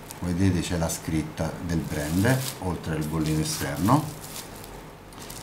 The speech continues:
Idem vale per i nastri Zebra, in questo caso questo è il simbolo e la qualità del nastro. E vi faccio vedere la differenza tra un nastro compatibile.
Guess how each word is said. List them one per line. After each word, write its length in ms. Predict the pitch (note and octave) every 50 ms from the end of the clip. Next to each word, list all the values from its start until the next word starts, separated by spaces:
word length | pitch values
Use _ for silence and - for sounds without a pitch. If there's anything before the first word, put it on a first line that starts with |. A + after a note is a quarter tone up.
| - - - -
Idem 540 | A#2 A#2 A2+ G2+ G#2 G2 F#2 F2+ F2+ E2+ - - - - -
vale 420 | E2+ F#2+ G2 G2 F#2+ F#2 F2+ E2+ - -
per 360 | - F#2+ E2 F2 F2 E2+ E2 - - - - - - -
i 80 | F#2 F#2
nastri 420 | F#2 F#2+ F#2 F#2+ - - E2+ E2 D#2+
Zebra, 680 | - G#2+ G2+ F2+ D#2 C#2+ D#2 D2+ D2 D2 - - - - - -
in 60 | D#2
questo 160 | - - F2
caso 360 | F2 F#2+ F#2+ F#2 F#2+ F2+ E2 D#2 - - - -
questo 240 | - E2 - - G#2
è 40 | G2+
il 80 | G2
simbolo 500 | G2 - - G#2+ A2 G#2+ G#2+ G#2+ G#2+ F#2
e 40 | E2+
la 100 | G2 F2+
qualità 380 | E2 D#2 E2+ E2 D#2+ D#2 E2+ D#2+ D2
del 140 | - - D2+
nastro. 600 | D2+ D2 - C#3 - - - - C3+ B2 - - - - - - - - - - - - - - - - - - - - - - - - - - - - - - - - - -
E 240 | - - A2+ A2 G#2 - A#2+
vi 100 | C3 D#3
faccio 380 | C#3+ C#3 - - - - E3+
vedere 480 | F3+ F3 B2+ G#2+ F#2+ F#2 G#2 A#2 - - -
la 100 | A#2 A#2
differenza 520 | A2+ B2+ C3 - D3 A#2+ F#2 F2 - - -
tra 280 | B2+ B2 B2 C3 C3 C3
un 140 | C3+ D3 D3+
nastro 560 | C3 G2+ F#2+ G2 - - A2 G#2 G2 - - -
compatibile. 840 | - G2+ F2 E2 - F2+ D2+ C#2+ C#2+ C2 C2 C2 D2 D2 D2+ D#2